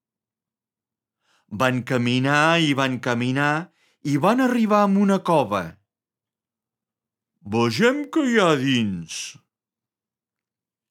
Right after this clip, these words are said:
En Joanet va agafar un cistell retorçant alguns arbres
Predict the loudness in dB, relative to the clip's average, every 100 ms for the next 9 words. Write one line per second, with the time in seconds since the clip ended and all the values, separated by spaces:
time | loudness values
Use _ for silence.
0 | _ -2 0 0 2 2 -2 -6 _ _
1 | _ -2 0 0 0 0 0 -2 -2 -2
2 | -2 -2 -8 -6 -4 -4 -4 -4 -2 0
3 | 0 0 -2 -2 -2 -4 -4 -10 -10